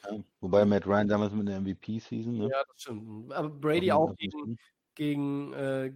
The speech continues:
Speaker 2: gegen, war's nicht Jake Delhomme damals gegen Carolina? Und ja, Brady hat aber auch als, als,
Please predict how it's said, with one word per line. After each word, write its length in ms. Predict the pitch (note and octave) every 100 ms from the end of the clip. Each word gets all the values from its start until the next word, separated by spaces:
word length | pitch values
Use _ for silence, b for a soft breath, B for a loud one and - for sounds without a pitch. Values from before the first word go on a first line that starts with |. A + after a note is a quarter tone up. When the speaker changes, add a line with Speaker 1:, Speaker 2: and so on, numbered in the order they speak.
| C3+
Speaker 2:
gegen, 800 | C3+ C3 C3 - B2+ B2 B2 B2
war's 180 | C#3+
nicht 220 | D#3+ C#3 D3+
Jake 180 | D#3
Delhomme 400 | - C#3 C3+ F3
damals 380 | F3+ F3+ F3+ F3+
gegen 340 | F3 F3 E3+ E3
Carolina? 640 | E3 E3 D#3 E3+ E3+ E3+
Und 320 | C#3+ C#3 C#3+ -
ja, 300 | B2+ D3 B2 _ C#3+ - - - -
Brady 580 | - - C#3 C3+ D#3+ F#3+
hat 120 | G3
aber 160 | F3 F3
auch 100 | E3+
als, 220 | E3 E3
als, 300 | D#3 -